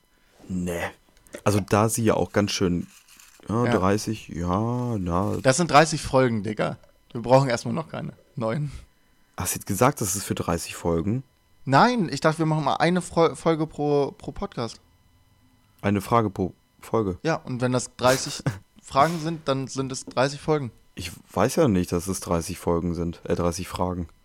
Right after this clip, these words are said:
Speaker 2: Ja, ich habe gesagt, ich würd so schätzen, sind dreißig
Speaker 1: Ach,
Speaker 2: Fragen.
Speaker 1: du schätzt? Ja, ich schätze,
Speaker 2: Ja,
Speaker 1: das
Speaker 2: hast
Speaker 1: sind
Speaker 2: du die,
Speaker 1: fünfundzwanzig.
Speaker 2: hast du die alten auch wieder schön rausgelegt?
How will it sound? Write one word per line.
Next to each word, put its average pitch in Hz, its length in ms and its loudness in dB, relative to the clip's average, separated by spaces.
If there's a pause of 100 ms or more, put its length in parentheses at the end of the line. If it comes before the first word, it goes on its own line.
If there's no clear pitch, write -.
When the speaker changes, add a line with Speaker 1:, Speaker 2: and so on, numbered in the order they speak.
(200)
Speaker 2:
Ja, 151 140 2
ich 156 140 -2
habe 160 180 -2
gesagt, 147 320 0
ich 143 160 -10
würd 147 140 -8
so 156 140 -2
schätzen, 156 420 -4
sind 151 180 -6
dreißig 151 280 -4
Speaker 1:
Ach, - 80 -8
Speaker 2:
Fragen. 160 180 -2
Speaker 1:
du 117 60 -4
schätzt? - 840 -4
Ja, 101 100 -6
ich 95 160 -6
schätze, - 300 0
Speaker 2:
Ja, 143 80 8
Speaker 1:
das 135 120 4
Speaker 2:
hast 190 140 2
Speaker 1:
sind 165 120 2
Speaker 2:
du - 40 4
die, 156 60 6
Speaker 1:
fünfundzwanzig. 143 320 4
Speaker 2:
hast 135 80 -4
du 135 40 0
die 139 60 4
alten 151 340 4
auch 131 320 0
wieder 131 140 2
schön 135 220 0
rausgelegt? 156 580 0